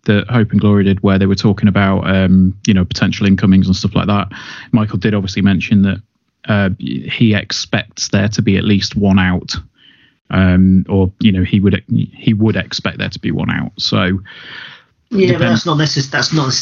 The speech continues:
Speaker 2: necessarily a player sold, is it? It could be a
Speaker 1: No,
Speaker 2: loan
Speaker 1: I mean, I
Speaker 2: player
Speaker 1: suppose,
Speaker 2: leaving
Speaker 1: yeah, I
Speaker 2: or
Speaker 1: suppose
Speaker 2: something.
Speaker 1: probably, you know, player out on loan or whatever. But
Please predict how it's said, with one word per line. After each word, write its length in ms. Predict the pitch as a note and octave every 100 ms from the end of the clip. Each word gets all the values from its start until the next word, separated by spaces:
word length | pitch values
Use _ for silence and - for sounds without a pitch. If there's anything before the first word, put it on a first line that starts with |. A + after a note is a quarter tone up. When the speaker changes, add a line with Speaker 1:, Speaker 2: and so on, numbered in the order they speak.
| C#3+
Speaker 2:
necessarily 1300 | D3+ C#3+ A#2 C#3 A#2 - - D3 B2+ B2 A2 F#2+ G#2 - - - - - _ - - -
a 80 | B2+
player 300 | - B2+ A2+
sold, 420 | G2 B2 G2+ G2+
is 100 | A#2
it? 180 | F#2 - _
It 100 | A#2
could 120 | C3
be 80 | A#2
a 40 | A2
Speaker 1:
No, 100 | G#3+
Speaker 2:
loan 100 | F#3+
Speaker 1:
I 60 |
mean, 80 | D#3+
I 120 | A#2
Speaker 2:
player 20 | D3 -
Speaker 1:
suppose, 180 | D3
Speaker 2:
leaving 140 | A#2 G2+
Speaker 1:
yeah, 80 | F#2+
I 20 |
Speaker 2:
or 20 |
Speaker 1:
suppose 200 | G2+ G#2
Speaker 2:
something. 180 | F2+ G2
Speaker 1:
probably, 300 | - B2 G#2 - -
you 60 |
know, 120 | F#2+ F#2+ - -
player 220 | - F2+ F#2+
out 180 | G2
on 100 | C#2
loan 260 | G#2 G#2 G2+
or 40 |
whatever. 340 | G2+ G2 G2 G2
But 200 | G2 F#2+